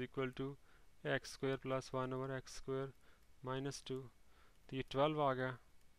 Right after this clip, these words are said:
एक्स स्क्वायर प्लस वन over x square minus two। इसको मैं उल्टा करके लिख लेता हूँ,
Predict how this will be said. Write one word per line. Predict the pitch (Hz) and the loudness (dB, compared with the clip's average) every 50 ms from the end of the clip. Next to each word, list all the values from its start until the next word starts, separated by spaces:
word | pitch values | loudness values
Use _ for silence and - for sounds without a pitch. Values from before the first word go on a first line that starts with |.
| - - - 143 | -14 -4 0 0
एक्स | 131 123 - - | 0 0 0 -4
स्क्वायर | - - - 135 131 127 - | -6 -2 0 0 0 0 0
प्लस | 131 131 127 127 - - - | 0 0 0 -2 -2 -4 -4
वन | 127 123 120 | -4 -2 -2
over | 123 120 123 123 123 | -2 -2 -2 -2 -2
x | 120 - - - | -4 -6 -10 -12
square | - - 123 123 123 - - - - - - - - - - - - - - 131 | -8 -8 -8 -8 -8 -10 -16 -20 -20 -20 -20 -20 -20 -20 -20 -20 -20 -14 -8 -6
minus | 127 127 127 120 - - - | -6 -4 -6 -6 -8 -10 -10
two। | - 127 123 - - - - - - - - - - - - | -10 -10 -10 -12 -16 -20 -20 -20 -20 -20 -20 -20 -18 -12 -8
इसको | 135 - - 139 | -8 -4 -2 0
मैं | 135 131 | 2 2
उल्टा | 131 127 123 139 131 | 2 4 4 2 2
करके | 135 135 127 - 127 | 4 2 0 0 0
लिख | 123 127 - - | -2 -2 -2 -2
लेता | 131 123 - 131 | -4 -4 -4 -4
हूँ, | 120 117 | -8 -8